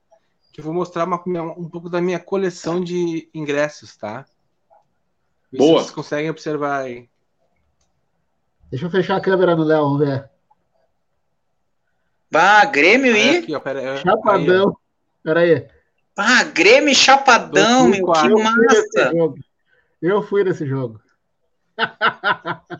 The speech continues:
Speaker 4: Que ano é isso, cara? Eu não lembro desse jogo.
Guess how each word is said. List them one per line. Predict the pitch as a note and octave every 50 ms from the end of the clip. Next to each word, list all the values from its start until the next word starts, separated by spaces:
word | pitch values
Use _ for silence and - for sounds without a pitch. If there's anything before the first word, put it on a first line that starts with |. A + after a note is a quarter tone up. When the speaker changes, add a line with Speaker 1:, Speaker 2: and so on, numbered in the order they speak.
| _ _ - - - _ _ _ _ -
Speaker 4:
Que | - B3+
ano | B3+ C4 C#4+ E4+ G4+
é | G#4+ G4+
isso, | E4+ D#4+ F#4+ - - -
cara? | - D4 B3+ A#3+
Eu | A#3+
não | B3+ C#4 C#4
lembro | C#4 D4 D#4+ - F#4+
desse | F#4 E4 - - B3+
jogo. | A3 A3+ A#3 B3 C#4+ C4+ B3 F3+ - - _ _